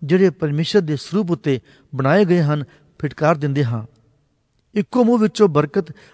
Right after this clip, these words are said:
ਅਤੇ ਫਿਟਕਾਰ ਨਿਕਲਦੀ ਹੈ। ਹੇ ਮੇਰੇ ਭਰਾਵੋ, ਇਹ ਗੱਲਾਂ ਇਉਂ ਨਹੀਂ ਹੋਣੀਆਂ ਚਾਹੀਦੀਆਂ ਹਨ। ਭਲਾ ਸੋਮੇ ਦੇ ਇੱਕੇ ਮੂੰਹ ਤੋਂ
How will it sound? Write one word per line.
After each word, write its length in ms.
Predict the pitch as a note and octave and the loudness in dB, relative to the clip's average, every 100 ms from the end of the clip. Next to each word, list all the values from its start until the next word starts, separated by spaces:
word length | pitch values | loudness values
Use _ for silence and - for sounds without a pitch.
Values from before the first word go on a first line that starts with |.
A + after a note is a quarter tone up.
| _ | _
ਅਤੇ 140 | F3+ - | -4 -4
ਫਿਟਕਾਰ 380 | - C#3+ E3 E3 | -6 -6 0 2
ਨਿਕਲਦੀ 440 | D#3+ D3 F3+ D#3+ C#3+ | 0 -2 -2 0 0
ਹੈ। 180 | A#2 - _ _ _ _ - | -2 -8 _ _ _ _ -2
ਹੇ 120 | D#3 | 0
ਮੇਰੇ 200 | D3 C#3+ | 2 0
ਭਰਾਵੋ, 460 | C#3 D3 C3 D3+ D3 _ _ _ | 0 0 0 0 -4 _ _ _
ਇਹ 120 | G3 | 2
ਗੱਲਾਂ 320 | F3 E3 D3+ D3+ | 4 2 0 -2
ਇਉਂ 200 | - F3+ | -2 2
ਨਹੀਂ 100 | A3 | 4
ਹੋਣੀਆਂ 280 | A3 D#3+ D3+ | 4 4 0
ਚਾਹੀਦੀਆਂ 420 | C3 C3 C3 C3 | 0 -2 -2 -2
ਹਨ। 220 | A#2+ B2 A2+ - _ _ _ _ _ | -2 -4 -6 -16 _ _ _ _ _
ਭਲਾ 280 | D3 C#3+ C3 - - _ | 0 0 -2 -6 -20 _
ਸੋਮੇ 400 | - - F3+ G3+ | -6 0 4 4
ਦੇ 180 | F#3 F3+ | 4 0
ਇੱਕੇ 280 | G3+ - A3 | -2 -2 0
ਮੂੰਹ 200 | F3+ G#3 | 2 0
ਤੋਂ 200 | F#3+ D3+ | -2 -4